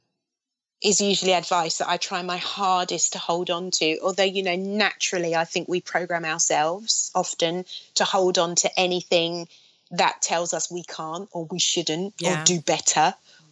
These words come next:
Speaker 1: or you didn't do good enough. You know, we're sort of programmed to hold on to the negative stuff. I've been working since I was fifteen, um, on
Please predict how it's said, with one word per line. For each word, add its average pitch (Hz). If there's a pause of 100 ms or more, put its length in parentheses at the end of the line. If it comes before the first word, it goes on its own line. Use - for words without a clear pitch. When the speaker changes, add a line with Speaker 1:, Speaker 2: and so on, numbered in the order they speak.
(160)
Speaker 1:
or 180
you 175
didn't 185
do 190
good 180
enough. 165 (300)
You 233
know, 185
we're 185
sort -
of 208
programmed 196
to -
hold 190
on 180
to -
the 180
negative 180
stuff. 196
I've 185 (1200)
been 196
working 185 (360)
since -
I 175
was 170
fifteen, 175 (1120)
um, 165 (760)
on 175